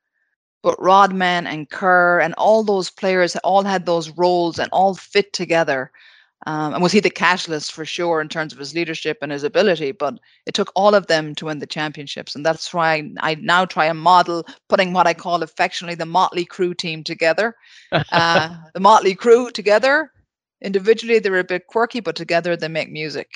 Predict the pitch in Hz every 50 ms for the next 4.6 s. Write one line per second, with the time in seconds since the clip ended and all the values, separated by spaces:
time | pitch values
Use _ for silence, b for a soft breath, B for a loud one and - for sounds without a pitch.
0 | - _ - 101 101 101 107 104 104 101 85 85 92 - _ _ - 107 104 101
1 | 98 92 87 82 _ _ - 104 107 - 107 92 95 101 113 120 123 123 - _
2 | 117 120 117 113 - - 113 104 101 104 98 98 95 95 101 104 - - 110 107
3 | 104 104 - - 110 98 95 95 95 95 92 90 90 b b b b b b b
4 | b b b b b b _ - 120 113 113 113